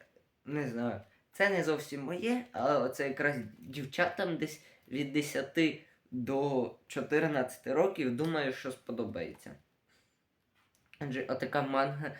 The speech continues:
до речі, що в ній незвичайно, ви читаєте не справа наліво, а зліва направо. Тобто слова ви читаєте звичайно, але оці сторінки ви пер-, перегортаєте навпаки, з іншої сторони.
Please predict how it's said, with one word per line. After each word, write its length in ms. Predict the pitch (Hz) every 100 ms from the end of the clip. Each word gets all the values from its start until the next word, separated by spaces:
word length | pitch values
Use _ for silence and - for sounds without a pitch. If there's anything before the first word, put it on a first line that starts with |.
| - -
до 180 | 135 147
речі, 260 | 151 156
що 220 | - 165
в 40 | 147
ній 140 | 151
незвичайно, 680 | 139 135 123 139 196 208 214 - - -
ви 140 | 131
читаєте 480 | 139 - 143 135 120
не 260 | 120 135 - - -
справа 540 | - - 220 233 226
наліво, 640 | 208 208 202 208 180 175 170 _ _ _ _
а 360 | - 156 151 127
зліва 460 | 120 131 160 156 147
направо. 420 | 127 - 107 101
Тобто 320 | - - 127
слова 360 | - 160 170 147
ви 160 | 135
читаєте 600 | 120 - 139 135 123 123
звичайно, 560 | 123 143 143 135 123 233 - - - _
але 540 | 123 131 156 170 165 - -
оці 400 | - 123 - 165
сторінки 840 | 170 - 156 143 156 - 240 262 - _ _ - -
ви 160 | 147
пер-, 400 | 160 165 160 160 -
перегортаєте 800 | 151 131 151 143 - 165 170 131
навпаки, 680 | 131 147 - 127 - 85 - - _ _ _ _ _ - _ _ -
з 420 | 117 107 131 -
іншої 360 | - 151 - 139
сторони. 540 | - 127 117 117 101